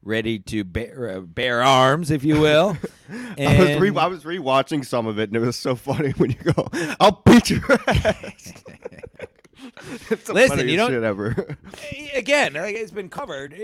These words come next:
Speaker 1: Chrissy's so good. No reason for Chrissy to be good to us. We're idiots,
Speaker 2: Right.
Speaker 1: but she's just doing for us what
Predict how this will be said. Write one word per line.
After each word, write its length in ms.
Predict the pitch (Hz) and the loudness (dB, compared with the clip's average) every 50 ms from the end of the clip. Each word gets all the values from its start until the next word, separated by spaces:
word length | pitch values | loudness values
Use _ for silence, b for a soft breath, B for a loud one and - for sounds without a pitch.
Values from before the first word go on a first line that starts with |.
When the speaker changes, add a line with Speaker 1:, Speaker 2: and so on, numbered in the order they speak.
| 220 208 - - _ | -14 -14 -16 -18 _
Speaker 1:
Chrissy's 420 | - - 254 277 202 247 233 196 | 0 2 2 2 2 -2 -4 -4
so 280 | - - 208 240 262 269 | -4 -2 -2 0 0 0
good. 200 | 196 185 185 185 | -2 -4 -4 0
No 240 | 185 208 269 302 294 | 6 8 8 8 6
reason 320 | 294 277 262 233 196 202 | 4 0 -2 -2 -2 -4
for 100 | 160 165 | -4 -6
Chrissy 420 | 139 - 139 165 165 131 - 156 143 | -8 -4 -2 -2 -2 -2 -2 -4 -6
to 100 | 135 135 | -6 -4
be 140 | 120 127 120 | -4 -4 -6
good 320 | 101 101 123 131 127 98 | -4 -4 -2 -2 -2 -2
to 160 | - 123 120 | -4 -4 -2
us. 240 | 123 156 190 190 - | -2 -2 -2 -4 -2
We're 140 | 175 185 202 - | -2 -2 0 2
idiots, 340 | 139 143 135 139 143 175 156 | 2 2 2 4 4 6 6
Speaker 2:
Right. 220 | 147 123 110 - | 6 6 6 4
Speaker 1:
but 160 | - 156 - | 0 -2 -2
she's 280 | - - 180 190 170 135 | -4 -4 -4 -4 -2 0
just 220 | 156 170 139 120 | 0 0 0 2
doing 280 | 123 160 160 160 160 151 | 2 4 4 4 2 0
for 180 | 139 160 143 | 0 0 2
us 240 | 131 139 170 170 - | 2 2 2 0 0
what 160 | - 147 143 | 0 -2 -2